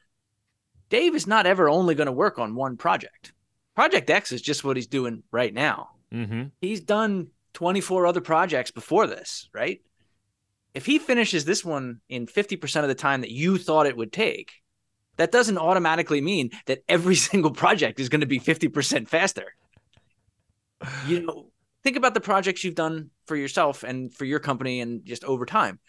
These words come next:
Speaker 1: Some of them you knock out of the park because it's just, you're in the groove, it's in the exact right spot in your wheelhouse, and you nail it.
Speaker 2: Mm-hmm.
Speaker 1: Other ones you have to struggle on. That's
Speaker 2: And
Speaker 1: just the name of the game, and that's why these are called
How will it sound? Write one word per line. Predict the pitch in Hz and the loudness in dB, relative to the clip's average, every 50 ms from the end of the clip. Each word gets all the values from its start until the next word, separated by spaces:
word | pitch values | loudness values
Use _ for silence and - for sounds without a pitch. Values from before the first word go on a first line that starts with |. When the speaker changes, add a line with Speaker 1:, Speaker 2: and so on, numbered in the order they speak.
| _ _ _ | _ _ _
Speaker 1:
Some | - - 151 170 | -4 -2 0 2
of | 214 214 | 2 0
them | 220 220 220 208 185 - _ | 0 -2 -4 -8 -10 -14 _
you | - 147 156 | -8 -6 -2
knock | 156 160 165 165 - | 0 0 2 2 2
out | 160 156 | 2 2
of | 151 | 2
the | 147 | 0
park | - 151 139 135 - | 2 0 0 0 -2
because | 143 127 139 127 | -6 -6 -4 -4
it's | 120 117 - | -4 -4 -4
just, | - 127 113 - _ | -4 -4 -4 -4 _
you're | 113 113 110 104 | -10 -8 -8 -6
in | 120 151 190 | -4 -4 -4
the | 196 | -2
groove, | 151 151 160 160 156 151 151 151 - _ _ _ _ _ | 0 0 2 2 2 0 -2 -6 -16 _ _ _ _ _
it's | - 113 - 127 | -12 -10 -8 -8
in | 120 | -8
the | 113 104 | -8 -8
exact | 107 - 107 156 147 175 - - | -10 -6 -2 -2 -2 -2 -2 -2
right | 165 165 165 160 160 | 0 0 0 0 -2
spot | - - 151 143 143 143 | -4 0 2 2 4 2
in | 143 | 0
your | 147 139 127 | -4 -4 -2
wheelhouse, | 120 127 123 113 117 107 104 101 - | 0 0 0 0 0 -2 -2 -2 -4
and | - 117 | -8 -8
you | 113 | -8
nail | 113 117 113 104 95 101 - | -6 -6 -6 -6 -8 -8 -12
it. | - _ _ _ - | -18 _ _ _ -8
Speaker 2:
Mm-hmm. | 127 127 107 117 139 160 147 _ _ | -6 -4 -4 -4 -6 -8 -10 _ _
Speaker 1:
Other | - 220 311 | 0 0 2
ones | 277 254 277 285 262 | 2 2 0 2 0
you | 277 | -2
have | 233 254 254 | -2 -2 -4
to | - 233 | -4 -6
struggle | - - 262 269 214 139 107 | -4 -2 -2 -2 -2 -4 -8
on. | 101 - - _ _ _ _ _ _ _ _ _ _ _ _ _ _ _ _ _ _ _ _ _ _ _ _ _ _ _ _ _ _ _ _ _ | -10 -12 -16 _ _ _ _ _ _ _ _ _ _ _ _ _ _ _ _ _ _ _ _ _ _ _ _ _ _ _ _ _ _ _ _ _
That's | - 220 240 | -4 -2 0
Speaker 2:
And | |
Speaker 1:
just | - 302 - | 0 -2 0
the | - 240 | 2 0
name | 214 214 214 208 196 | 2 2 2 2 2
of | 180 | 0
the | 175 | 0
game, | 175 277 285 214 156 | 0 0 0 0 -2
and | 143 147 | -2 -2
that's | 165 196 202 - | -2 -4 -4 -4
why | - 165 151 151 151 | -4 -2 0 0 2
these | 156 165 170 156 165 | 2 2 0 0 0
are | 160 | -4
called | - - 135 120 113 113 113 120 135 | -4 -4 -2 -2 -2 -2 -2 -4 -8